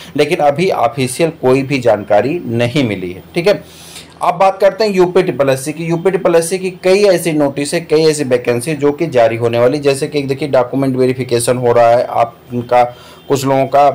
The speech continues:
पोस्ट तो मुझे नाम याद नहीं आ रहा है, document verification की list जारी हो गई। कई रोज़ अगर यूपी ट्रिपल एससी देखिए तो रोज़ आजकल कार्यरत हो गया, रोज़ कोई ना कोई notice जारी हो रही है।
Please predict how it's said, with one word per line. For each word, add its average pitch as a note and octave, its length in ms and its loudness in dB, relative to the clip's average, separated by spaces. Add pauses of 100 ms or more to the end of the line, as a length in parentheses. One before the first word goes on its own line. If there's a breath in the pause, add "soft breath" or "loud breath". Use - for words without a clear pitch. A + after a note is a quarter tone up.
(140)
पोस्ट B2 840 2
तो B2+ 60 -2
मुझे B2 240 0
नाम A#2 260 0
याद A#2 200 4
नहीं A2+ 120 -2
आ A#2 60 6
रहा D#3+ 140 4
है, G3 80 -6
document B2+ 420 0
verification B2 560 -2
की A#2+ 100 -4
list A#2 280 -4
जारी A2+ 200 2
हो A2+ 100 -2
गई। B2 140 -2 (140)
कई E3 260 2
रोज़ E3 540 0 (380 loud breath)
अगर D3+ 220 2
यूपी D#3+ 220 -2
ट्रिपल D#3+ 240 0
एससी D3+ 220 -4
देखिए C#3+ 260 0
तो E3+ 120 0
रोज़ E3+ 380 0
आजकल C#3+ 560 0 (100)
कार्यरत D#3 420 2
हो B2+ 100 -2
गया, C3 160 2
रोज़ D#3+ 320 0
कोई D#3 180 2
ना D#3 120 0
कोई D3 200 0
notice C3+ 400 -4
जारी A#2 240 4
हो A2 180 0
रही A2 220 -2
है। E3+ 160 0